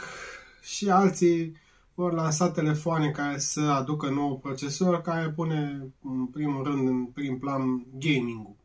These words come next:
Desigur că faptul că e bun la gaming, exact cum se întâmplă și la laptop sau la desktop,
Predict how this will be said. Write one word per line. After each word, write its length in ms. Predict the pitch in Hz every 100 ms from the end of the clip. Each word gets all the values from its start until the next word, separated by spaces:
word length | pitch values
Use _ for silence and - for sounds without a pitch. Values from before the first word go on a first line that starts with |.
| _ _ _ - _ _
Desigur 600 | 190 208 196 233 220 196
că 380 | 190 185 180 175
faptul 340 | 196 190 185
că 100 | 170
e 100 | 170
bun 240 | 156 156 160
la 140 | 147
gaming, 380 | 147 202 185 175
exact 360 | 170 160 180 170
cum 120 | 160
se 140 | 156
întâmplă 360 | 147 147 156 151
și 120 | 131
la 120 | 139
laptop 420 | 139 185 180 135 127
sau 160 | 131
la 140 | 127 127
desktop, 560 | 160 190 - 165 156